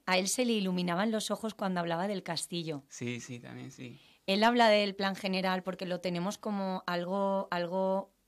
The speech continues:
Speaker 1: básico para, en nuestro programa, algo que no, es incuestionable, pero el castillo a todos nos tocó, a todos los vecinos nos tocó en nuestra parte romántica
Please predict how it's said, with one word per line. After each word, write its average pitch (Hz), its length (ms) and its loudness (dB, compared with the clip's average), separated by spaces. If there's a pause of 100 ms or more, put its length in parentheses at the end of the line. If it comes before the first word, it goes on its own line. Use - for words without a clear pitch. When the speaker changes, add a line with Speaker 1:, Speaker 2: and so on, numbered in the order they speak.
(300)
Speaker 1:
básico 196 960 -2
para, 170 360 -2
en 180 140 -2
nuestro 175 280 -6
programa, 196 540 -2
algo 180 280 -2
que 185 100 -4
no, 180 260 -4
es 202 160 -2
incuestionable, 190 840 -2 (720)
pero 202 320 4
el 196 120 0
castillo 208 840 2 (320)
a 202 120 2
todos 220 260 0
nos 233 240 0
tocó, 175 300 -2
a 170 100 0
todos 190 160 0
los 240 180 0
vecinos 202 440 -2
nos 190 220 -4
tocó 190 520 2 (380)
en 214 160 2
nuestra 196 400 0
parte 208 600 0 (640)
romántica 190 760 0